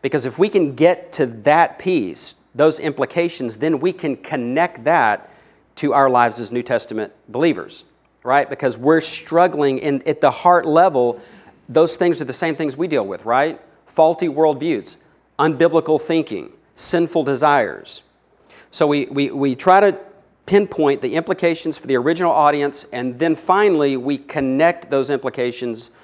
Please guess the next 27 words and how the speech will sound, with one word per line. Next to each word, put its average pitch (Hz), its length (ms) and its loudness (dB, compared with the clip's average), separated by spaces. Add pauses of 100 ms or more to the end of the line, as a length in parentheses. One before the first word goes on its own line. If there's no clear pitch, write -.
(180)
for 127 120 -4
them 120 560 0 (400)
to 139 100 -6
the 120 100 -4
trials 131 360 4
and 120 100 -4
temptations 120 520 -4
that 110 80 -4
we 117 160 -6
deal 113 200 -2
with 101 200 -4
today. 101 340 -4
And 98 140 -4
that 151 120 4
is, 160 140 2
I 139 120 4
think, 131 220 -4
when 127 180 -2
we 123 100 -2
discover 139 520 -2
that 117 200 0
truth 135 340 -6
in 117 80 -8
First 123 240 -8
Corinthians 120 360 -8
ten 127 180 -8
thirteen, 107 580 -6